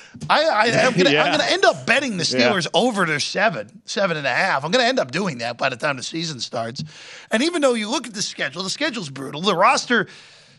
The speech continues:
Speaker 1: quarterback situation's not great. Their O-line stinks. But Mike Tomlin just always finds a way to go five hundred or better. And you're asking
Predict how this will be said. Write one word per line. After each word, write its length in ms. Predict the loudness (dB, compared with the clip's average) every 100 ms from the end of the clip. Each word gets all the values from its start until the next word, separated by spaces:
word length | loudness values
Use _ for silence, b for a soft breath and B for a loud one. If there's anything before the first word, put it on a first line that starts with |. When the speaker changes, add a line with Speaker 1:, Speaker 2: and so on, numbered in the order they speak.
| B _ _ _ _ _ _ _ _ _ _
Speaker 1:
quarterback 340 | 2 4 2
situation's 760 | 0 -4 -2 -4 -4 -8 -12 -14 _ _ _
not 220 | -2 -2 0
great. 320 | -2 -2 2
Their 120 | 2
O-line 400 | 2 2 0 -2
stinks. 520 | -8 -6 -8 -6 -10 b b b b b
But 160 | 2 4
Mike 220 | 2 2
Tomlin 560 | 2 2 2 0 0 0
just 300 | -2 -4 -8 _ -2
always 380 | 2 2 2 0
finds 400 | 2 2 0 0
a 80 |
way 200 | 0 0
to 80 | 0
go 160 | 2 2
five 280 | 2 2 2
hundred 280 | 0 0
or 60 | 4
better. 360 | 6 6 0 -8 b b b b _
And 400 | 0 0 -2 -2
you're 220 | 2 4 6
asking 580 | 4 0 -2 -4 -4